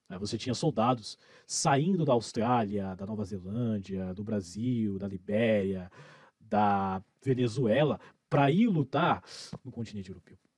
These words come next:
E você tinha batalhas acontecendo ao longo do globo. Você tinha batalhas acontecendo principalmente na Europa, mas também na Ásia,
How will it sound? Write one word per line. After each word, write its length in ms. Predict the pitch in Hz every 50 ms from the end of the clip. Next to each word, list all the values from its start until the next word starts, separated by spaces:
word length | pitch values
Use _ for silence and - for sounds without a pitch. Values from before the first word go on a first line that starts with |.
| _ _ _ _ _ _ _ - _
E 80 | 143 151
você 260 | 151 185 180 - 180
tinha 320 | - - - 202 226 208 147
batalhas 480 | 131 135 127 - - 165 175 165 127 135
acontecendo 840 | 131 - 139 131 - 113 101 - - 127 156 190 175 117 101 - _ _ _ _ _ _ _
ao 160 | - 156 151
longo 320 | 131 143 170 226 214 170
do 120 | 139 117 104
globo. 280 | - 98 92 92 - _ _
Você 140 | - - 143
tinha 160 | - 156 -
batalhas 320 | 127 135 127 131 120 107
acontecendo 500 | 117 113 120 107 117 110 - 110 104 104 - _ _
principalmente 400 | - 165 - 139 120 113 107 -
na 80 | 104 92
Europa, 400 | 90 98 123 175 170 - - - _ - - - -
mas 280 | - - 143 143 - -
também 540 | 190 170 147 117 127 123 120 113 101 95 - _ _ _ _ _ _ -
na 420 | - 143 143 139 135 135 135 131
Ásia, 480 | 131 123 98 92 123 123 120 117 113